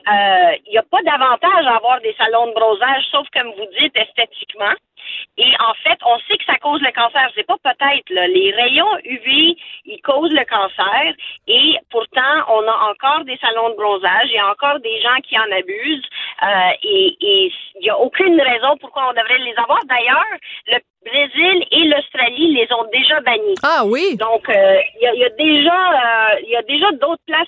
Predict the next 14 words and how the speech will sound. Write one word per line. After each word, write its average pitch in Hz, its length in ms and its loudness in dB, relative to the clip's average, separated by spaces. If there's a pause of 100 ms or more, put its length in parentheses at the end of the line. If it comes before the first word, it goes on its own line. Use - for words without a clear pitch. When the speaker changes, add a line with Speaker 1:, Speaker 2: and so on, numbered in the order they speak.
Speaker 1:
qui 254 80 -16
les 240 220 -6
ont 269 120 0
bannis, 240 380 0
puis 262 120 -8
avec 220 280 -2
raison, 240 500 0
parce 202 140 -2 (100)
qu'ils 208 140 -8
voyaient, 233 580 0 (360)
puis - 80 -8 (120)
saviez-vous 277 600 -2
qu'au 381 220 -2
Québec, 226 460 -2